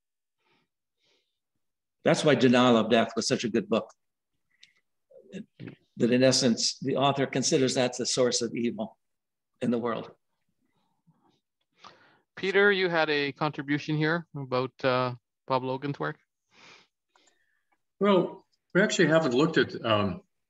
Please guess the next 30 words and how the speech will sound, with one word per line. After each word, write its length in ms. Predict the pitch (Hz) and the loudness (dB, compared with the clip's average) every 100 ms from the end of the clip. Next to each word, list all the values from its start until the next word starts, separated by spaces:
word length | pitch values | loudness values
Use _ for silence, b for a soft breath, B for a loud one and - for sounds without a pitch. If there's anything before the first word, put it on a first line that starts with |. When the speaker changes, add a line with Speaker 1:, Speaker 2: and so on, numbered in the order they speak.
| _ - | _ 0
Speaker 3:
Bob 220 | 123 117 | 2 4
Logan's 460 | 123 120 110 104 | 4 4 2 0
What 160 | 104 113 | 2 2
is 140 | 110 | 2
Information. 760 | 120 101 107 107 113 - 92 101 | 0 -2 -2 0 0 -2 -8 -10
It 100 | 123 | -4
was, 320 | 113 104 - - | -2 -2 -4 -4
uh, 180 | 113 113 | -2 -2
supposed 380 | - - 165 170 | -2 0 0 2
to 40 | |
be 100 | 120 | 0
published 380 | 117 117 113 - | 0 0 -2 0
by 80 | 113 | 0
University 580 | 110 113 113 107 113 98 | 2 2 -2 -2 -4 -4
of 60 | |
Toronto 420 | - 113 107 101 | -6 -2 -2 -2
Press 300 | - 107 107 | 0 0 0
at 80 | - | -2
one 240 | 104 107 101 | -2 -2 -4
point, 300 | 110 104 107 | -2 0 0
and 340 | 98 95 90 87 _ 123 | -4 -4 -8 -12 _ -16
Greg 260 | 107 127 113 | -2 0 2
Van 140 | 107 | 0
Alstyne 540 | 98 104 - 107 92 90 | 0 -2 -4 -4 -6 -4
and 80 | |
I 240 | 90 92 92 B B B _ | 0 0 0 B B B _
took 180 | 117 - | -2 0
it 60 | |
on 220 | 101 98 101 | -2 0 0
to 340 | 101 92 90 | 0 -2 -4